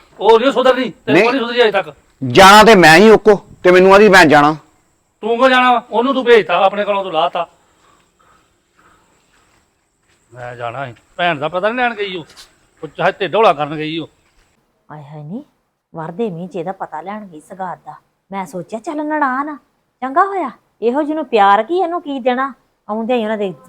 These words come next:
Speaker 3: ਫੋਨ ਲਾ ਵੀ ਦਿੱਤਾ, ਉਹਨਾਂ ਨੂੰ ਭਖਾ ਵੀ ਦਿੱਤਾ ਕਿਤੇ।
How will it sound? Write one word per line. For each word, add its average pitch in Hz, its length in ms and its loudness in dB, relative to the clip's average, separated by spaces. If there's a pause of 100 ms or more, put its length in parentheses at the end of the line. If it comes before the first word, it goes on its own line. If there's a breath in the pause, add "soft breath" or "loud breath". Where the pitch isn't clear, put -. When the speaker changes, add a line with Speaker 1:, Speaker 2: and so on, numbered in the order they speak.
(100)
Speaker 3:
ਫੋਨ 202 320 -6
ਲਾ 190 260 2
ਵੀ 233 120 -2
ਦਿੱਤਾ, 190 420 0
ਉਹਨਾਂ 220 220 -4
ਨੂੰ 214 180 -8
ਭਖਾ 214 380 2
ਵੀ 247 80 -2
ਦਿੱਤਾ 196 340 -4
ਕਿਤੇ। 202 280 -16